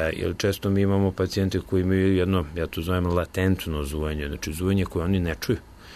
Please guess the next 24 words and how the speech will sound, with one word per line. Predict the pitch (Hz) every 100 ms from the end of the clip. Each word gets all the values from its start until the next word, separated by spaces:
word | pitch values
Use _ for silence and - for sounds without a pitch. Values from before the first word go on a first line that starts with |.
| - -
Ne | - 90
čuju | - 123
zato | 123 123
što | - -
ova | 113 113
neka | 107 107 101
bela | 92 101 92
buka | 87 95 - 92
i, | 82 80 80
da | 80 82
kažem, | 78 82 82 80 78
zvuci | 80 87 87 - 80
iz | 76
okoline | 78 - 80 92 80
to | - 85
pokriju, | - 76 - 113 143 - - -
a | - 147
u | - 110
određenim | 117 120 127 113 110 101
situacijama | 95 92 - 95 110 - 127 110
to | 98 107
zujenje | 95 98 101 92
se | 85 78
ispolji. | - - -